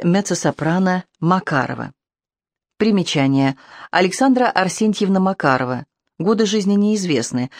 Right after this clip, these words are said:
Оперная певица, меццо-сопрано, пела в антрепризах.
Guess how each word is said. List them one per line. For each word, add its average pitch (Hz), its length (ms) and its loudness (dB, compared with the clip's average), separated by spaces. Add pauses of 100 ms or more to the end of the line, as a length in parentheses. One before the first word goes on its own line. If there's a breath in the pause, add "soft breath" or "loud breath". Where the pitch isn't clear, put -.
(140 loud breath)
Оперная 170 460 2
певица, 151 500 -2
меццо-сопрано, 151 840 -2 (320 soft breath)
пела 262 420 2
в 170 120 -4
антрепризах. 139 720 -4